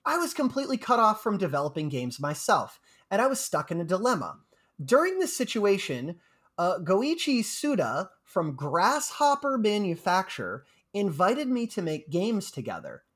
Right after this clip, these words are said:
and I changed companies." So, Wada was like, "I'm fucking sick of doing all this supervising. I just want to make games again,"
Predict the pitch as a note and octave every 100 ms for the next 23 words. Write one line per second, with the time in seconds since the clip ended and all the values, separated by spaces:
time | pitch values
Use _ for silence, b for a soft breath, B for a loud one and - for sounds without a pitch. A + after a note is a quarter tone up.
0 | _ D3+ D3+ C#3+ C3+ - - D3 D3 D3
1 | C#3 - - A#2+ A#2 F2+ C#2+ - - -
2 | - _ _ _ _ _ _ _ - C#4+
3 | B3 A2 B2+ _ _ C#3+ F3+ C4+ F4 C#4
4 | F3+ D#3+ D3+ D3 - _ _ - F3+ C4+
5 | - - F#3+ F3 C#3+ - G3 G3 D3+ B2+
6 | C#3+ C#3+ C3 B2+ C3 - - E4+ C#4+ D#3+
7 | D3 C#3 D3 C3+ - _ F3+ A3+ B3 D4
8 | - D3 D#3 D3+ - D#3 D3 C#3 C3+ -
9 | B2 A#2 A#2 A#2+ - F#2 D#2+